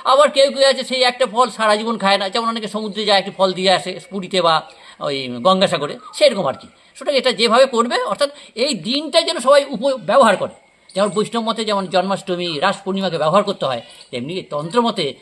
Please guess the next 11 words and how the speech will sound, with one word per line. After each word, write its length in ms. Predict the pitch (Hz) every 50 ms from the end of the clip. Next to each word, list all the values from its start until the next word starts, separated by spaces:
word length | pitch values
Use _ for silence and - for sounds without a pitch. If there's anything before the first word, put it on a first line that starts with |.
| _ -
এই 80 | 143 -
ফলহানি 440 | _ - 135 135 156 170 180 180 180
অমাবস্যাকে, 540 | 175 175 175 165 160 - 202 196 226 240 359 - - - - -
এবং 220 | 170 175 226 240 -
এটা 180 | 190 160 269
হচ্ছে 260 | 269 233 269 254 202 - - - - - -
মনের 400 | 117 147 196 254 294 320 302 190
যে 140 | 156 320 330
কোনো 240 | - 349 311 330 277
পূরণ, 400 | 220 247 254 254 220 160 123 110 - - 120 117
যে 420 | - 285 311 330 330 311 -